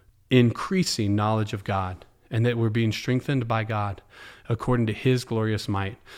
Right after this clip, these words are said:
and that, and that this should lead to our patience and endurance, and because of that, we will give thanks to God. So let me challenge all of us, me too. Man, let's,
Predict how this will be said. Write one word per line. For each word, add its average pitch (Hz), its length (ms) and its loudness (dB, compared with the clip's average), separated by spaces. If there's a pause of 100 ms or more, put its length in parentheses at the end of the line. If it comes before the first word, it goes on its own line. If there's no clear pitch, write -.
(260)
and 113 160 2
that, 117 320 0
and 117 160 2
that 113 140 -2
this 120 160 0
should 156 480 0
lead 139 460 0 (160)
to 127 160 0
our 104 100 0
patience - 720 -4 (240)
and 113 100 0
endurance, 104 720 -4 (360)
and 117 220 2
because 101 320 -4
of 92 140 -6
that, 117 400 -2 (180)
we 117 100 2
will 110 100 0
give 101 140 -4
thanks 95 280 -4
to 98 100 -8
God. 95 320 -2 (480)
So 113 420 4
let 127 140 2
me 139 100 4
challenge 147 520 0
all 123 260 2
of 107 100 -2
us, 95 300 -6
me 127 360 2
too. 98 400 -4 (200)
Man, 113 180 -2
let's, 127 320 -6